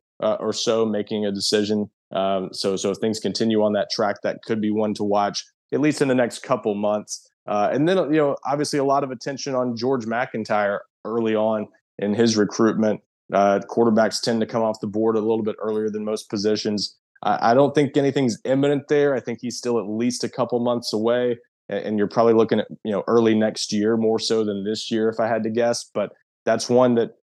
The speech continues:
you know, I think he could announce a commitment probably anywhere between January and April, uh, and, and it wouldn't surprise me. So that's one that I think once his junior season wraps up at Brentwood Academy, uh, I think a lot of attention will be on the five-star quarterback there to see kind of what his next steps are going to be,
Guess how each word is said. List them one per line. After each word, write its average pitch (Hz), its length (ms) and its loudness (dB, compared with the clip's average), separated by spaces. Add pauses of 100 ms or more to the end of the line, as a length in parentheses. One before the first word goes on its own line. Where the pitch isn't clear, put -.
(240)
you 110 120 -2
know, 107 80 2
I 107 80 2
think 113 180 -4
he 131 160 -2
could 123 140 0
announce 117 280 -2
a 120 60 -8
commitment 117 420 -4
probably 117 260 2
anywhere 117 280 0
between 113 380 -4
January 113 600 0
and 101 140 -4
April, 104 500 -4 (300)
uh, 95 220 4
and, 101 180 -2
and 104 120 -2
it 98 60 -2
wouldn't 104 280 0
surprise 107 540 2
me. 95 120 -4
So 98 180 -2
that's 98 260 -4
one 104 220 -2
that 98 120 -4 (280)
I 95 40 -6
think 98 120 -4
once 117 220 4
his 113 180 2
junior 120 260 4
season 113 340 0
wraps 110 320 0
up 113 180 0
at 104 100 -4
Brentwood 107 300 -4
Academy, 110 540 -2 (320)
uh, 101 300 4 (100)
I 82 160 -4
think 104 160 0
a 110 60 0
lot 110 280 4
of 110 100 0
attention 110 380 -4
will 104 80 0
be 110 140 0
on 107 140 -2
the 98 40 -6
five-star 104 440 -2
quarterback 107 520 -2
there 104 160 0
to 98 60 -4
see 104 380 -4 (320)
kind 104 120 2
of 95 60 0
what 104 180 2
his 107 160 2
next 110 260 -2
steps 107 380 -4
are 107 60 -2
going 110 220 -2
to 104 60 -2
be, 107 400 -2